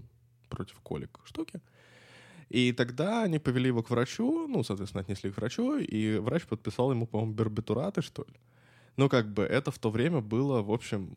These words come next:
довольно нормальной практикой. Ну, как нормальной, сами представляете. Там ему было несколько недель от роду.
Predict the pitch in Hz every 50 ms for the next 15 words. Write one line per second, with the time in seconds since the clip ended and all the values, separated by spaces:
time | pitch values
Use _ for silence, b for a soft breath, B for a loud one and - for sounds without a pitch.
0 | - - 117 113 92 92 110 101 113 131 139 127 113 104 101 107 113 127 120 107
1 | 104 101 - - 101 107 139 - - 190 - - - - - - - _ _ _
2 | - 117 117 - 131 120 - 113 101 95 101 98 95 92 92 98 - - 104 110
3 | 113 - - - - - 98 95 98 85 85 - - - - - - 101 101 101
4 | 101 113 131 127 110 98 98 98 104 107 113 - - - - 98 98 98 98 107
5 | 101 101 101 101 - 101 - - - 110 117